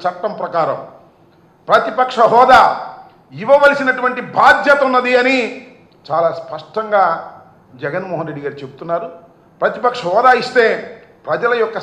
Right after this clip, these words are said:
సమస్యల్ని శాసనసభలో మేము వివరంగా మాట్లాడటానికి అవకాశం ఉంటుందని చెబుతున్నారు. ఏమంటాడు పవన్ కళ్యాణ్ గారు? మీకన్నా మాకు ఎక్కువ వచ్చినాయి, ఇరవై ఏడు వచ్చినాయి, మేము ప్రధాన ప్రతిపక్షం అంటాడా? రమ్మను ప్రధాన ప్రతిపక్షం తీసుకోమని, ఉప ముఖ్యమంత్రి మానేసి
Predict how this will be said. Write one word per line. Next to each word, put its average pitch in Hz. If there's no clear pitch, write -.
సమస్యల్ని 233
శాసనసభలో 190
మేము 160
వివరంగా 196
మాట్లాడటానికి 233
అవకాశం 233
ఉంటుందని 185
చెబుతున్నారు. 123
ఏమంటాడు 190
పవన్ 175
కళ్యాణ్ 170
గారు? 190
మీకన్నా 170
మాకు 147
ఎక్కువ 160
వచ్చినాయి, 175
ఇరవై 170
ఏడు 156
వచ్చినాయి, 240
మేము 202
ప్రధాన 175
ప్రతిపక్షం 139
అంటాడా? 82
రమ్మను 202
ప్రధాన 170
ప్రతిపక్షం 156
తీసుకోమని, 135
ఉప 151
ముఖ్యమంత్రి 147
మానేసి 190